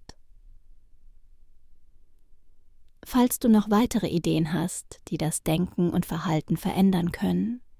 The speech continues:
kannst du sie gerne an info at soundtitics punkt com schicken.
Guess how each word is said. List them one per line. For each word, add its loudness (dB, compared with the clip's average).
kannst 0
du 0
sie 0
gerne 2
an 0
info 0
at -6
soundtitics -4
punkt -4
com -4
schicken. -8